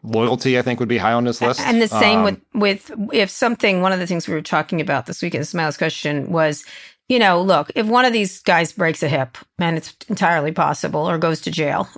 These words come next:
Speaker 2: only for one of them, what happens? 'Cause it could happen in that time period. This could be really fascinating.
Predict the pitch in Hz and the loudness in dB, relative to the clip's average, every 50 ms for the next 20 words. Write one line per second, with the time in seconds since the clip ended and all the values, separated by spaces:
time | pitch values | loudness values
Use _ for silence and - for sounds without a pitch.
0 | - - 156 165 160 156 156 143 - 151 143 135 139 139 139 147 156 196 190 - | -10 -4 -2 0 0 0 0 -2 -2 -2 -2 0 -2 -2 -2 -2 -4 -6 -6 -10
1 | - - - - - - _ - - - - 226 233 262 285 - 190 196 - - | -14 -20 -18 -18 -20 -16 _ -16 -16 -10 -4 0 2 2 2 0 -2 -2 -2 -4
2 | - - - - - - - - - - - 233 220 233 - 302 254 - 285 311 | -4 -6 -8 -10 -14 -14 -16 -16 -10 -4 -2 -2 -2 0 0 0 0 0 -2 -2
3 | - 208 151 139 143 147 147 143 - - - 220 196 208 202 - - - - - | 0 0 0 0 0 0 -2 -2 -4 -4 -2 -2 -2 -2 -2 -2 -4 -6 -6 -8
4 | - - - - 196 196 240 294 - - 339 277 190 185 160 156 151 160 170 165 | -10 -12 -12 -10 -6 -6 -6 -4 -4 -2 -2 -2 0 0 -2 -2 0 0 0 2
5 | 156 151 151 151 147 147 - 165 160 180 180 - - - - - - - - - | 2 0 0 -2 -4 -2 0 2 2 2 0 -2 -6 -8 -8 -10 -10 -10 -10 -12
6 | - | -12